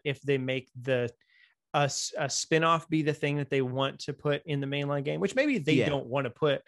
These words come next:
Speaker 1: non-turn-based in the mainline game. Like, you know, maybe they would, but they don't want to, you know,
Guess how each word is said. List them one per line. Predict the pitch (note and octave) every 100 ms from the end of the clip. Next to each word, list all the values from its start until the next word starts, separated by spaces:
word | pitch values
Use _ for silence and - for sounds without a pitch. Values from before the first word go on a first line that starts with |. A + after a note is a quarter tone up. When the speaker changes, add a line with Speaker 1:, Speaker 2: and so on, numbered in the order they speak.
| _ _ -
Speaker 1:
non-turn-based | C3+ C#3 C3+ C#3 C3 C3 B2
in | B2+
the | B2+
mainline | A#2+ A#2+
game. | B2 B2
Like, | A#2 A#2 -
you | C#3+
know, | A#2+
maybe | B2+ C#3+
they | C3+
would, | C3 D3+ D#3+ D3+ C3+
but | C3+ _ _ _ _ -
they | C#3+
don't | B2 -
want | A2+ C3+ C#3+ D3+
to, | - D3 D3 - D3+
you | C#3+
know, | C3